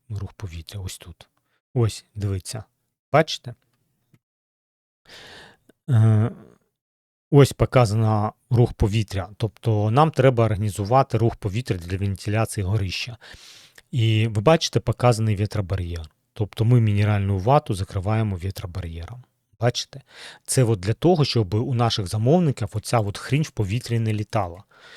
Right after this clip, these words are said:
Тому, коли мені пишуть, що ми будуємо дорого, ні, друзі, ми не будуємо дорого. Ми будуємо шикарно. Ми будуємо з думкою про тих, хто там буде жити. Знайдіть будівельників,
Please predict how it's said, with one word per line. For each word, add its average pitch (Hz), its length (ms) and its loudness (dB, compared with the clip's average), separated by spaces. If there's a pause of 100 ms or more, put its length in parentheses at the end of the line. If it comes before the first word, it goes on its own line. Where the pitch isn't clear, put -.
(260)
Тому, 123 220 2
коли 131 220 2
мені 127 280 2
пишуть, 110 440 -4
що 117 140 -4
ми 117 120 0
будуємо 107 460 -4
дорого, 135 420 2
ні, 113 220 0
друзі, 92 420 -6
ми 107 200 -2
не 117 120 0
будуємо 117 480 0
дорого. 113 520 0 (520)
Ми 123 100 0
будуємо 123 520 -2 (220)
шикарно. 123 1040 -4 (1600)
Ми 131 240 0
будуємо 113 640 -2
з 85 80 -8
думкою 110 640 0 (320)
про 113 200 -6
тих, - 220 -2
хто - 160 -10
там 117 200 -2
буде 104 260 -4
жити. 117 480 -4 (280)
Знайдіть 120 600 -4 (160)
будівельників, 117 800 2